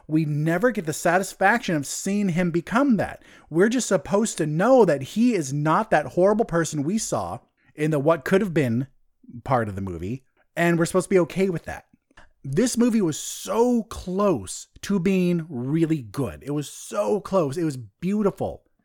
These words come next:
It looked beautiful. I loved it. I loved how it looked. The acting was great. Uh, Dev Patel needs an Oscar. He needs to have an Oscar 'cause he is worth it.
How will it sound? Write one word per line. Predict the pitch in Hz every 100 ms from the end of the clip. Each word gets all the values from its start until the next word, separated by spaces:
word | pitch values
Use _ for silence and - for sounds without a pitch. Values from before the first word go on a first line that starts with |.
| _ - -
It | 170
looked | 247 - 104
beautiful. | 135 139 160 143 113 104
I | 139
loved | 135 110 113 127 135 131 95 -
it. | - _ _ _
I | 117
loved | 123 147 185 170
how | 165 160
it | 127
looked. | 120 90 - - -
The | - _
acting | 185 196 - 156 107 73 - _ _ _
was | 127 135 135 143 123 87
great. | 135 135 139 90 76 -
Uh, | 135
Dev | 113 165 180
Patel | 185 - 143 139 139 - _ _ _
needs | 156 180 196 170
an | 165 170
Oscar. | 120 117 - 71 -
He | - 165
needs | 196 185
to | - 147 -
have | - 180 175 180 160
an | 160 -
Oscar | 147 160 - 123 -
'cause | 131
he | - - 190 175 -
is | 131 95
worth | 85 95 123 139 -
it. | - -